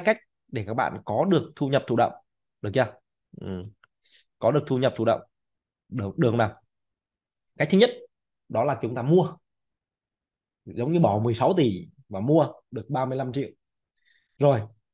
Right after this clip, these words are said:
cái thứ hai đó là chúng ta xây dựng. Giống như anh Minh Lâm, anh ấy có thu nhập thụ động một tháng là mười nghìn đô đi. Vậy thì anh ấy phải xây dựng lên,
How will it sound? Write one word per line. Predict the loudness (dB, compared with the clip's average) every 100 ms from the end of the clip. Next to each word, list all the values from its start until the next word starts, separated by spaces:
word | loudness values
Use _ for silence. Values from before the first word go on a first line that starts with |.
| _
cái | -2
thứ | 2 6
hai | 8 8 6 -2
đó | 0 0
là | 0
chúng | -2
ta | -4
xây | 0 2
dựng. | 2 0 -8 _ _ _ _ _
Giống | -4 2
như | 4 4 4
anh | 2 2 2 0 4
Minh | 6
Lâm, | 6 4 -2 -20 _ _ _
anh | -4 -4
ấy | -2
có | -6
thu | -4
nhập | -2 -2 -4 _
thụ | -4 2
động | 2 0
một | -6
tháng | -4 -4 -4
là | -2
mười | 4 6
nghìn | 8
đô | 8 8
đi. | 6 0 _ _ _ _ -2
Vậy | 0 2
thì | 0 0 -4 -14 _ _ _ _ _ _ _ _ _ _ _ _ -2
anh | 2
ấy | 2
phải | 0
xây | 0 0
dựng | 2
lên, | 0 0